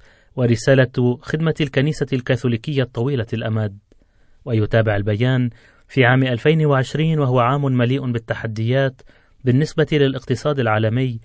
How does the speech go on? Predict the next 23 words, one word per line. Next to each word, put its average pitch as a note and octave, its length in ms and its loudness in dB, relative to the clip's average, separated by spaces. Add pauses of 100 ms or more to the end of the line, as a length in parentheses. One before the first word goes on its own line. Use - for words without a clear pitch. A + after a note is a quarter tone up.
(480)
واصل C3 400 2
مصرف D#3 360 -2
الفاتيكان D#3 580 -2
ضمان C#3 300 2
جودة C#3+ 340 -2
الخدمات C3 520 -2
المالية B2 640 0 (380)
لدولة B2+ 420 2
مدينة C3 460 0
الفاتيكان B2+ 600 0
والكنيسة B2 540 -2
الكاثوليكية A#2+ 880 -4 (480)
الحاضرة D#3+ 580 0
في D3+ 140 -4
جميع C#3+ 360 -2
أنحاء A#2+ 300 -4
العالم. G2+ 640 -4 (560)
كذلك، A#2+ 680 0 (360)
واصل A#2+ 500 2
مصرف C#3+ 380 -2
الفاتيكان C#3 480 0
التزامه C#3+ 540 0
الأقصى B2+ 520 -2